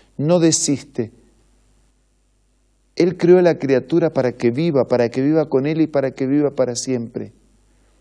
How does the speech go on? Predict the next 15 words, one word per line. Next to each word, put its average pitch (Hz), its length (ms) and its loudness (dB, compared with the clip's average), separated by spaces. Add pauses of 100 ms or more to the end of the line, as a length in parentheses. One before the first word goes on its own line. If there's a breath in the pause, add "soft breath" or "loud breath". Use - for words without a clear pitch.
(320)
Y 120 80 -4
un 127 220 -2
día 123 260 0
cumplirá 117 560 -4
su 113 180 -8
propósito. - 760 -14 (640 soft breath)
Un 214 180 2
propósito 190 640 0
que 147 120 -2
está 190 280 0
abierto 185 540 2
y 170 120 6
ofrecido 160 640 2
a 151 140 -2
todos. 113 600 0